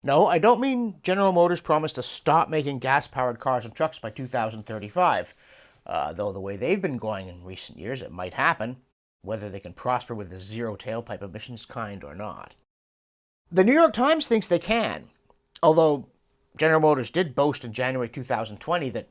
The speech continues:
in the United States, quote, "We've focused our resources on what our customers want, crossovers and trucks, and that has paid off," end quote.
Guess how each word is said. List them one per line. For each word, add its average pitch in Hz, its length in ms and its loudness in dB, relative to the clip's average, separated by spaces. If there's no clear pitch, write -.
in 117 120 -10
the 120 40 -6
United 113 280 -6
States, - 360 -2
quote, - 280 -4
"We've 139 160 -4
focused 240 420 4
our 214 120 2
resources 185 480 -2
on 113 180 -2
what 147 220 4
our 170 100 2
customers 117 540 -4
want, 123 480 2
crossovers 135 680 -4
and 101 140 -12
trucks, - 400 -2
and 98 220 -12
that 143 240 0
has 127 160 -6
paid 120 240 -8
off," 87 240 -8
end 95 180 -16
quote. 58 280 -12